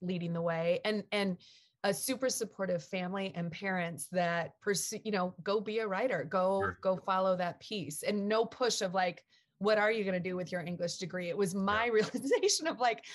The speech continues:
Speaker 1: "I don't know what that job looks like." Yeah.
Speaker 2: Well, it was in the cards for you. I mean, it,
Speaker 1: I
Speaker 2: you
Speaker 1: think
Speaker 2: know,
Speaker 1: so.
Speaker 2: being a
Speaker 1: The
Speaker 2: writer, I mean,
Speaker 1: deal.
Speaker 2: you've written how many books? I mean, it's just amazing. And
Speaker 1: Yeah.
Speaker 2: in this
Speaker 1: Yeah.
Speaker 2: newest book, this is a great segue, this newest book, Educator Wellness, who you wrote with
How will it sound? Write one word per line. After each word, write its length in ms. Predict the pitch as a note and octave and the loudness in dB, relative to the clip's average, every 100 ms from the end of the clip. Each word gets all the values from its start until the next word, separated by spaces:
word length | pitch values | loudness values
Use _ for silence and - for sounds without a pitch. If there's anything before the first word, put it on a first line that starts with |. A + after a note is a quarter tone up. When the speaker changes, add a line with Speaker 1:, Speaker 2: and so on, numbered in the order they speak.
| - | -6
Speaker 1:
"I 80 | D#4+ | -2
don't 180 | A#4+ A#4 | 0 0
know 100 | E4+ | 2
what 240 | C4 B3+ | 0 2
that 220 | G#3 - - | -2 -2 -2
job 380 | G#3 G3+ F#3+ - | 0 2 0 0
looks 300 | G3 - - | -2 -2 -8
like." 380 | D3+ C3+ - - | -8 -8 -14 -4
Yeah. 280 | G3+ D3 - _ _ _ _ | -2 -2 -6 _ _ _ _
Speaker 2:
Well, 140 | A#2+ A#2 | 2 2
it 80 | D3+ | 0
was 160 | C3+ | 2
in 100 | D#3 | 2
the 60 | A#2+ | 2
cards 300 | G#2+ G2+ G2 | 4 2 2
for 160 | - D#2 | -4 -6
you. 160 | D#2 - _ | -8 -18 _
I 60 | G2 | 0
mean, 300 | G2+ G2+ G#2 | 2 0 -2
it, 80 | A2 | -2
Speaker 1:
I 60 | G#3+ | -2
Speaker 2:
you 40 | |
Speaker 1:
think 220 | G#3 B3+ B3 | 0 -2 -4
Speaker 2:
know, 60 | |
Speaker 1:
so. 500 | - G#3 F3 D#3+ E3 | -2 0 2 0 -2
Speaker 2:
being 200 | B2 C3 | 0 2
a 40 | B2 | 6
Speaker 1:
The 60 | A2+ | 8
Speaker 2:
writer, 260 | A#2 G#2+ | 8 8
I 40 | G#2+ | 6
mean, 140 | G2 | 6
Speaker 1:
deal. 40 | G#2 | 4
Speaker 2:
you've 120 | G2 | 4
written 200 | A2 G#2+ F2+ | 2 2 0
how 140 | G#2+ | 0
many 180 | A2 G2 | 2 0
books? 420 | F2 G#2+ - - | 0 0 0 -6
I 40 | |
mean, 120 | F#2+ F#2+ | -4 -4
it's 80 | A2 | -4
just 160 | G2 | -2
amazing. 440 | F#2+ G2+ A2 F#2 E2+ | 0 2 2 0 -2
And 80 | |
Speaker 1:
Yeah. 240 | F#3+ F3 D#3+ - _ _ _ | 0 0 -2 -8 _ _ _
Speaker 2:
in 120 | - | 0
this 140 | D#3 A2+ | 2 2
Speaker 1:
Yeah. 180 | F3+ C3 | 2 0
Speaker 2:
newest 220 | - - | -4 -2
book, 200 | G2 - | -2 0
this 120 | G#2+ | -4
is 100 | G#2 | -2
a 60 | G2+ | 0
great 260 | G#2 G#2 | 2 2
segue, 500 | - A2+ A#2+ G2 F2+ | 4 4 4 2 0
this 180 | G2 - | -2 -4
newest 340 | G#2+ A2+ F#2+ F2 | -4 -4 -4 -2
book, 200 | F#2 - | -4 -2
Educator 440 | G#2 G#2+ A2 G2+ F#2 | -8 -8 -4 0 2
Wellness, 460 | G2 G#2+ F#2+ F2 | 2 0 -2 -4
who 60 | G2 | -6
you 160 | F#2+ | -4
wrote 260 | F#2+ G2+ | 0 0
with 100 | G2 | -2